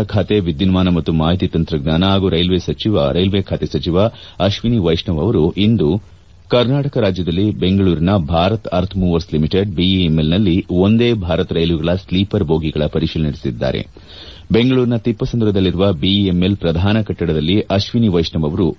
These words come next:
ಪರಿವೀಕ್ಷಣೆ ಮಾಡಲಿದ್ದಾರೆ. ಬಳಿಕ ಅವರು ಮಾಧ್ಯಮ ಪ್ರತಿನಿಧಿಗಳೊಂದಿಗೆ ಸಂವಾದ ನಡೆಸಲಿದ್ದಾರೆ. ಬಿಇಎಂಎಲ್ ಭೇಟಿಯ ಬಳಿಕ ರೈಲ್ವೆ ಸಚಿವರು ಮಧ್ಯಾಹ್ನ ಬೆಂಗಳೂರಿನ ರೈಲ್ವೆ ತರಬೇತಿ ಕೇಂದ್ರದ ಬಹುಶಿಸ್ತಿನ ವಿಭಾಗೀಯ ತರಬೇತಿ ಸಂಸ್ಥೆಯಲ್ಲಿ ತರಬೇತಿ ಪಡೆಯುತ್ತಿರುವವರು ಹಾಗೂ ಅಲ್ಲಿನ ಸಿಬ್ಬಂದಿಯವರೊಂದಿಗೂ ಸಹ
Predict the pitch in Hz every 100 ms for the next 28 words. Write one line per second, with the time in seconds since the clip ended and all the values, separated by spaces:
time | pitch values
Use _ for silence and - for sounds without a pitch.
0 | - 95 101 92 87 78 67 65 64 67
1 | - - - 85 82 82 76 98 90 78
2 | 87 92 87 76 80 - 92 71 71 80
3 | 104 73 - 92 87 76 73 69 69 58
4 | 64 - - - - - 92 110 127 127
5 | 120 113 98 95 90 95 73 85 98 113
6 | 110 82 80 78 78 - 80 98 - 92
7 | 92 87 85 85 110 113 - - - 117
8 | 127 127 104 107 92 82 104 104 87 80
9 | 85 82 - 80 76 90 90 82 95 92
10 | 104 - 107 95 76 78 87 92 92 90
11 | 80 87 107 98 73 69 76 85 95 78
12 | 80 104 101 82 76 78 76 78 90 107
13 | 95 87 107 - - - 92 120 123 101
14 | - 101 113 120 95 78 76 76 78 92